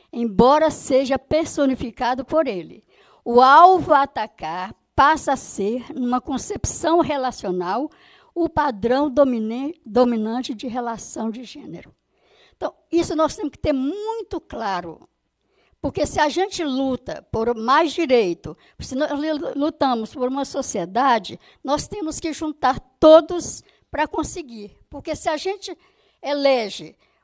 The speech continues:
os nossos companheiros homens como o inimigo principal, nós vamos ter uma divisão pra, pra conseguir. E ele não é.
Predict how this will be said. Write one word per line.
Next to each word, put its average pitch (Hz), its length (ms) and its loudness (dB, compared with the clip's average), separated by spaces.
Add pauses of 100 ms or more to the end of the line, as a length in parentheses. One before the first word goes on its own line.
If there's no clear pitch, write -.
os 233 280 -10
nossos 294 480 0
companheiros 302 680 -2
homens 202 300 -4
como 285 200 -6
o 294 40 -4
inimigo 294 460 -6
principal, 247 960 -2 (440)
nós 240 140 -10
vamos 285 220 -4
ter 247 160 0
uma 269 160 -8
divisão 285 760 -8 (160)
pra, 339 300 -6
pra 302 140 -8
conseguir. 415 420 -10
E 269 160 -8
ele 320 240 0
não 440 220 -4
é. 202 280 -4